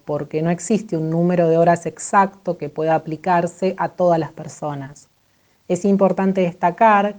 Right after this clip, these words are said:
que mayor cantidad de horas de sueño no quiere decir mejor calidad. Generalmente se recomienda dormir ocho horas, pero es erróneo pensar que todas las personas necesitamos dormir lo mismo.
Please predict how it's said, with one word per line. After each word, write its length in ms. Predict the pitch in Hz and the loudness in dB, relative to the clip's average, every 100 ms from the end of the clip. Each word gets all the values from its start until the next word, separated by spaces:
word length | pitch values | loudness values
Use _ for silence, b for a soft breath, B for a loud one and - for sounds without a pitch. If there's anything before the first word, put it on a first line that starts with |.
| - | -6
que 280 | 165 151 - | -2 -2 -4
mayor 560 | 147 151 - 226 233 226 | -8 -10 -2 2 4 2
cantidad 520 | 185 160 156 165 165 | -4 -4 0 2 4
de 60 | |
horas 220 | 165 170 151 | 4 2 -2
de 100 | 165 | -8
sueño 640 | - 202 180 175 175 175 190 | -2 0 2 0 -2 -4 -6
no 240 | 165 165 | -6 -4
quiere 240 | 190 190 | 0 2
decir 580 | 190 185 - 196 196 220 - | 2 2 0 0 0 0 -6
mejor 500 | 165 160 - 180 170 | -4 -4 -2 0 0
calidad. 560 | 170 147 151 147 139 - _ _ _ _ _ _ _ | 0 -4 -4 -6 -8 -14 _ _ _ _ _ _ _
Generalmente 580 | - 202 208 214 233 | 0 4 4 4 4
se 140 | 240 180 | 2 0
recomienda 600 | 170 175 175 180 196 190 | 0 0 0 2 4 4
dormir 360 | 165 165 175 | 4 2 0
ocho 320 | 190 185 - 180 | 0 0 0 4
horas, 540 | 175 147 139 147 - | 4 2 -4 -14 -12
pero 320 | - 151 151 | -6 -4 -2
es 180 | 156 170 | -2 0
erróneo 460 | 185 190 196 202 196 | 0 4 4 2 2
pensar 680 | 190 190 190 202 196 190 208 b b b _ | 2 0 2 4 4 4 0 b b b _
que 120 | 165 | -8
todas 440 | 160 - 240 233 220 | -2 4 6 8 6
las 140 | 196 | 2
personas 760 | 202 190 - 220 202 196 202 | -2 -2 0 0 2 0 0
necesitamos 720 | 185 147 151 160 - 170 175 175 | -4 -6 -10 -10 -4 -2 -2 -4
dormir 340 | 160 156 165 | -4 -2 -2
lo 140 | 165 | 0
mismo. 480 | 180 185 - 151 147 | 2 0 -2 -12 -18